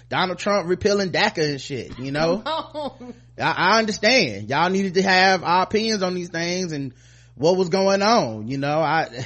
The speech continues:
Speaker 1: it's definitely, you know, Beyonce came back out and, and, and was helping people in Houston, you know, hanging out with normal people, taking pictures in mom jeans, looking delicious as hell.
Speaker 2: Come on, Hood
Speaker 1: You know?
Speaker 2: and Blue.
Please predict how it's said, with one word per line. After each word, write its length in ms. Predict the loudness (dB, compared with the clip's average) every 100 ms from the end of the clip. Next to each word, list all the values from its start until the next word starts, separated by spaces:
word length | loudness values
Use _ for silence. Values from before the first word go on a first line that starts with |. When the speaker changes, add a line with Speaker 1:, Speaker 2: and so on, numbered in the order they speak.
| -8
Speaker 1:
it's 200 | -6 -4
definitely, 580 | -2 0 0 -2 -2 -2
you 140 | -2
know, 300 | -2 -2 -4 -10 -20 -20 -14
Beyonce 840 | -8 -2 2 2 2 2 0 -2 -6
came 320 | -6 -4 -2
back 200 | -2 0
out 300 | 2 2 0
and, 220 | -2 -4
and, 400 | -6 -8 -8 -8
and 80 | -8
was 160 | -8 -2
helping 300 | -2 -2 -6
people 320 | -6 -6 -4
in 120 | -4
Houston, 520 | -4 -6 -8 -8 -8 -12 -20 -20 -12
you 160 | -6
know, 260 | -4 -2 -2
hanging 340 | -2 -2 -2 0
out 160 | 0
with 100 | -2
normal 240 | -4 -4 -4
people, 220 | -6 -4
taking 280 | 0 -2 0
pictures 300 | -2 -4 -4
in 100 | -6
mom 360 | -2 0 0 -2
jeans, 280 | -2 -2 -6
looking 220 | -8 -6
delicious 500 | -4 -2 -2 -2 -8
as 100 | -6
hell. 360 | -2 0 -2 -4
Speaker 2:
Come 240 | -8 -6
on, 460 | -4 -2 -2 -4 -4
Hood 180 | -2 0 2
Speaker 1:
You 40 |
know? 60 | 2
Speaker 2:
and 160 | 0
Blue. 420 | 0 0 0 -4